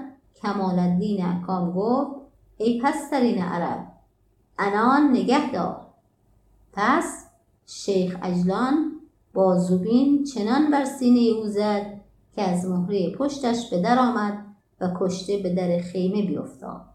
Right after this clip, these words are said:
سقا گفت: «ای پلیدک، چه کار کردی؟» او را نیز به شمشیر دو نیم کردند و علاءالدین ایستاده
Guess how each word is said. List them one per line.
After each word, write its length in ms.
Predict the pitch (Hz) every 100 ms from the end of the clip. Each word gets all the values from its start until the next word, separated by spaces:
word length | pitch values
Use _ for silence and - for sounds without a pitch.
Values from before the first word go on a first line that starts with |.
| _ _ _ _ _ _ _
سقا 560 | - - 302 311 339 339 311
گفت: 300 | 302 - 262
«ای 200 | 294 -
پلیدک، 680 | 285 262 - 175 170 - - _ _ _ _
چه 160 | - 302
کار 320 | 311 311 349 330
کردی؟» 640 | 277 208 175 175 - - - - _ _ _ _ _ _ -
او 160 | 339 359
را 160 | 311
نیز 540 | 285 285 277 269 - - - _ _
به 100 | -
شمشیر 840 | 240 254 220 202 - 240 247 247 -
دو 120 | 254 254
نیم 240 | 208 175
کردند 600 | 180 170 - 175 175 - - _ _ _ _ _ -
و 60 |
علاءالدین 720 | 202 190 202 190 190 185 214 190
ایستاده 960 | 202 175 - 175 175 208 247 320 -